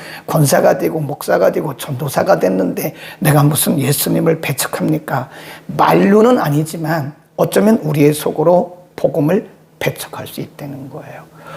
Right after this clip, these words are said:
어렸을 때부터 늘 같은 성경을 보아왔기 때문에 우리는 익숙해져 있어요. "아, 이 부분에서는 이렇게 설교할 것이다. 이 부분에서는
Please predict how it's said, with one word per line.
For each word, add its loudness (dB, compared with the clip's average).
어렸을 4
때부터 -2
늘 6
같은 -8
성경을 -8
보아왔기 -6
때문에 0
우리는 4
익숙해져 2
있어요. -10
"아, -2
이 4
부분에서는 2
이렇게 -2
설교할 -4
것이다. -12
이 4
부분에서는 0